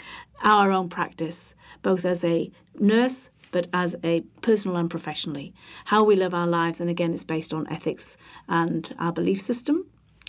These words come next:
Um, and part of an education is about offering different ways of understanding the world, understanding sustainability, and also about debriefing what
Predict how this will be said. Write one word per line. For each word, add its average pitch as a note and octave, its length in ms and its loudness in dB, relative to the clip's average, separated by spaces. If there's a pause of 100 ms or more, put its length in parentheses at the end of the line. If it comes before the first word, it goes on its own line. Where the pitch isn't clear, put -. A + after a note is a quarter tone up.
(420)
Um, F3+ 640 0 (200)
and F3+ 280 4
part F#3 280 2
of F3 120 -2
an E3+ 100 2
education E3+ 720 -2 (440)
is F3+ 200 2
about E3+ 600 -2 (680)
offering G#3 680 2 (680)
different G#3 260 0
ways F3 380 2
of E3 240 -2
understanding F3 580 -2
the F3 80 0
world, F#3 340 0
understanding F3 540 -2
sustainability, F#3+ 920 -2 (380)
and G3+ 220 4
also G3+ 380 0
about F3 320 0
debriefing F3+ 760 -2 (220)
what - 320 0